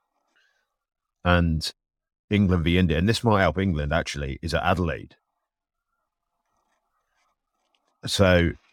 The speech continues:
compared to the more, you, you think of the India bowling attack where it's been, s-,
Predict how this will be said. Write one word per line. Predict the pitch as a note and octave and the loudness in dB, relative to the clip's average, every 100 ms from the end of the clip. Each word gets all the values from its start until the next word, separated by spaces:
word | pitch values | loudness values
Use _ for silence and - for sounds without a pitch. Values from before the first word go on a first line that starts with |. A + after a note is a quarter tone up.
| _ _ _ _ _ _ _ _ _ _ _ _ _ _ - | _ _ _ _ _ _ _ _ _ _ _ _ _ _ -10
compared | G#2 E2+ G#2 F#2 | -8 -2 0 0
to | F#2+ F2+ | -2 -2
the | F2 | -2
more, | F2+ F2+ F2 D#2 _ - | -2 0 -2 -4 _ -10
you, | F#2 E2+ E2 | -6 -4 -4
you | E2+ | -4
think | E2+ F2+ | -2 -2
of | E2 D2+ | -2 0
the | F2 | 0
India | E2+ D#2+ | 2 0
bowling | D2+ E2+ E2 C#2+ | 0 0 0 -2
attack | - E2+ | -4 -4
where | D#2+ | -6
it's | D#2+ - | -10 -10
been, | D#2+ | -10
s-, | - | -10